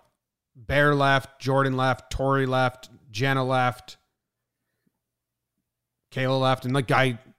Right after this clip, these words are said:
and not that I like those people, but I'm interested in their drama more. So it's a bunch of new people. There's this dude, Josh, talks like he's deaf, is so dumb, just so immensely dumb. And, uh,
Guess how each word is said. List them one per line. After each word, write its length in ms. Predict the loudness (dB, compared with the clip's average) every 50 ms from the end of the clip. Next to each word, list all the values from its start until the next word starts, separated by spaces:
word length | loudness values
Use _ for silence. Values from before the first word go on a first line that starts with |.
| _ -6
and 80 | 0 2
not 220 | 2 2 2 2
that 100 | 2 2
I 80 | 2 2
like 240 | 2 2 0 0 -2
those 180 | -6 -6 -8
people, 420 | -8 -6 -4 -4 -2 0 0 0 2
but 160 | 2 2 2
I'm 120 | 0 0 -4
interested 440 | -6 -6 -6 -6 -6 -6 -6 -4 -4
in 100 | -4 -4
their 120 | -4 -4
drama 440 | -4 -6 -4 -2 -2 0 0 0 0
more. 340 | 0 0 0 0 0 -4 -8 -12 _ _ _ _ _ _ _ _ _ _
So 140 | -8 -6 -4
it's 120 | -4 -2
a 40 | 0
bunch 180 | 0 0 2 0
of 80 | 0
new 180 | 0 0 0 0
people. 260 | -2 -2 -4 -4 0
There's 180 | 0 0 2 2
this 180 | 4 2 2 4
dude, 300 | 4 4 4 4 4 0
Josh, 540 | -4 -4 -2 0 0 0 0 0 -4 -8 -12 _ _ _ _ _ -20 _ _ _ _
talks 360 | -4 2 4 4 4 4 2 -2
like 140 | -2 -2
he's 160 | -2 -4 -6 -6
deaf, 420 | -8 -6 -4 -4 -4 -6 -10 -16 _ _ _ _ _ -10
is 200 | -6 -6 -4 -2
so 320 | -2 2 4 6 6 6
dumb, 440 | 6 4 2 2 0 0 -2 -4 -6 _ _ _ _ _ -6
just 220 | -4 -2 -2 -2
so 220 | 0 2 2 4 4
immensely 440 | 4 2 0 0 -2 -2 -2 -2
dumb. 420 | -2 -2 -4 -4 -4 -4 -6 -6 -8 _ _ _ _ _ _ _ _ _ _ _ _ -4
And, 320 | -2 -2 0 0 0 0
uh, 420 | 0 0 0 0 -2 -2 -4 -6